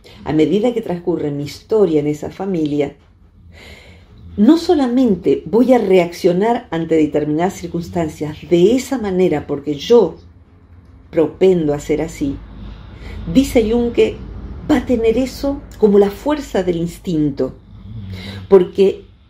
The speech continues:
el molde de la justiciera, suponete, no solamente lo ocupa Vicky o Virginia, sino que viene recargado como en Matrix, recargado por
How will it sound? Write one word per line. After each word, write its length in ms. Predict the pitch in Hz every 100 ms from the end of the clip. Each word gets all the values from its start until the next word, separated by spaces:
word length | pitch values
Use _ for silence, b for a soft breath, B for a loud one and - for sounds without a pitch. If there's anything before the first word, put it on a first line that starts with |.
| _ -
el 180 | 202 202
molde 460 | 214 277 285 269 226
de 100 | 180
la 120 | 170
justiciera, 600 | 165 147 170 - 226 151
suponete, 720 | 151 165 160 156 151 - 302 - _ _ - - B B B B B B - - - - - - -
no 180 | 254
solamente 760 | 302 269 240 254 233 180 - 156
lo 180 | 160 156
ocupa 720 | 156 220 220 - 208 208 - -
Vicky 500 | 175 208 226 - 233
o 120 | - 156
Virginia, 680 | 151 147 156 139 135 131 - _ _ _ _ _ _ _ B B
sino 440 | - - 240 262 240
que 340 | - 247 - - -
viene 440 | 175 269 311 196
recargado 840 | 185 285 349 311 226 220 220 185 180
como 220 | 165 170
en 260 | 175 - -
Matrix, 680 | 180 208 180 180 196 - - -
recargado 960 | 214 294 - 247 254 247 202 175 170
por 180 | - 247